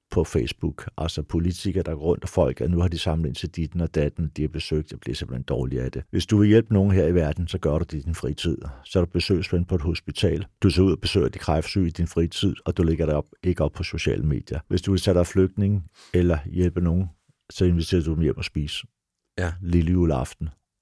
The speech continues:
Speaker 1: og, og, og viser det. Og det, det, det, det, det var mit drag,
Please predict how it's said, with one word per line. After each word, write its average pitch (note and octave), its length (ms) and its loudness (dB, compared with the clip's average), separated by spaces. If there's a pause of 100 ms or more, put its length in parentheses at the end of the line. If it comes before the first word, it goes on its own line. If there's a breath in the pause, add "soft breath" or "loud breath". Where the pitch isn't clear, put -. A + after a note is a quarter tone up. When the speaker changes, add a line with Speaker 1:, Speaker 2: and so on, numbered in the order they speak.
(160)
Speaker 1:
og, - 240 -4
og, - 160 -6
og E2 160 -2
viser D#2 240 -4
det. A#1+ 200 -4 (220)
Og - 240 -12
det, E2 220 -2
det, F2+ 180 -4
det, F#2+ 160 0
det, F2 160 0 (340)
det F2+ 80 2
var E2+ 160 4
mit D#2+ 180 -2
drag, D2 240 -4